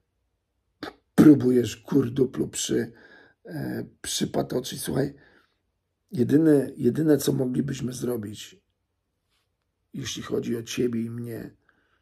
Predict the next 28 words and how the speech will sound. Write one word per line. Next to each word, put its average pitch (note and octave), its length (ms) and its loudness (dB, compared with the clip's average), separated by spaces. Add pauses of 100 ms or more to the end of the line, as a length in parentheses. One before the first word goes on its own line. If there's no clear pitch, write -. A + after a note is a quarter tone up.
(760)
jedyne, C#3 360 2
co C#3 180 -6
wspólnego C#3 640 2
moglibyśmy A#2 520 -4
mieć, A2+ 300 -6
to B2+ 120 -6
to, A#2+ 260 -4
że A#2+ 120 -4
mógłbym A#2+ 300 -4
cię - 120 -10
postawić A#2+ 580 -10
w A#2 100 -8
ogródku A#2+ 400 -8
jako A2 260 -8
krasnala A#2 580 -8
ogrodowego. G#2+ 680 -12 (1700)
Żebyś B2 280 -8
mi B2 140 -8
kota A2+ 360 -4
i A2 80 -6
psa G#2+ 300 -6
pilnował A2+ 520 -8
na, A2 280 -10 (540)
na B2+ 300 -4
podwórku, A#2 540 -4
bo C3+ 140 -4
to C#3+ 180 0
jest - 400 -4